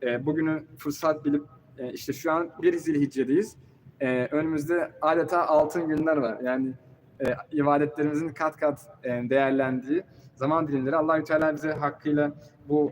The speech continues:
vakitleri geçirmeyi nasip eylesin. E, peki başka nasıl anlayabiliriz Zilhicce ayını?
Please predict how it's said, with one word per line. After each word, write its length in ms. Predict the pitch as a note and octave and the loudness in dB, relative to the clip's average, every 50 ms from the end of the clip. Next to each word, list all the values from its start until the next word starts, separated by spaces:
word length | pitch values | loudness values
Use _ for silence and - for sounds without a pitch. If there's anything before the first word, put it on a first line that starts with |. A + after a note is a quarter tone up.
| - | -2
vakitleri 600 | C#3+ C#3 C3+ - - - D3+ D3 D3+ D3+ D3 D3+ - _ - C3 | -4 -6 -6 -6 -8 -8 -4 0 0 0 0 0 -4 _ -14 -8
geçirmeyi 400 | C3+ C#3+ - - C#3+ D3+ D#3 D3+ | -6 -6 -4 -2 0 0 0 0
nasip 300 | D3+ D3 B2+ D3+ E3 D#3 | -2 -2 -2 -2 0 0
eylesin. 400 | D3+ C#3 B2 - - A3 A#3 A#3 - - - - - - - - - - - _ - - - - - - _ - - - _ - | 0 0 0 -4 -6 -6 -6 -6 -10 -18 -20 -20 -20 -20 -20 -20 -20 -20 -20 _ -20 -20 -20 -20 -20 -20 _ -20 -20 -20 _ -6
E, 380 | C3+ B2+ B2 B2 B2 B2 B2 B2 B2 A#2+ A2 - - - - - _ _ - | -4 -2 -2 -2 0 -2 -2 -2 -2 -4 -6 -10 -16 -20 -20 -20 _ _ -2
peki 380 | A3 A3+ A3 - A3+ G#3 - - - - - - - - - - | -2 -2 0 -2 -2 -2 -2 -6 -12 -20 -20 -20 -20 -20 -4 0
başka 300 | D#4+ - - - - B3 | 0 0 2 0 0 0
nasıl 220 | B3+ A#3 - A3 | 0 0 0 0
anlayabiliriz 440 | G3+ F#3 E3+ D#3 D3 D3 C#3+ C3 B2 | 0 2 2 2 2 2 2 2 0
Zilhicce 420 | B2+ C#3+ D3 C#3+ D#3 D3 - - G3 | 0 0 0 2 0 -2 0 0 2
ayını? 320 | F3 D#3+ F3 G#3+ A#3 A#3 | 2 2 2 0 -2 -2